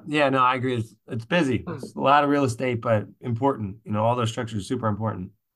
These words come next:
Speaker 2: Definitely. And, you know, while there's a lot of different stuff, for lack of a wetter-, for lack of a better way to put it, around the knee,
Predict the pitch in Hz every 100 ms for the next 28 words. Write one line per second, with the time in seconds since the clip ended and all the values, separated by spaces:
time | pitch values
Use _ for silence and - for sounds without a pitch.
0 | _ - 113 110 120 101 107 101 - 117
1 | 113 107 101 _ _ _ 113 110 - 123
2 | 131 135 131 113 117 117 117 104 - 131
3 | 123 - 123 110 - _ - - 139 123
4 | - 120 104 107 104 104 101 101 110 110
5 | - _ _ _ _ _ 127 117 113 110
6 | 104 110 110 107 98 - 113 110 - 107
7 | 110 110 101 101 120 117 104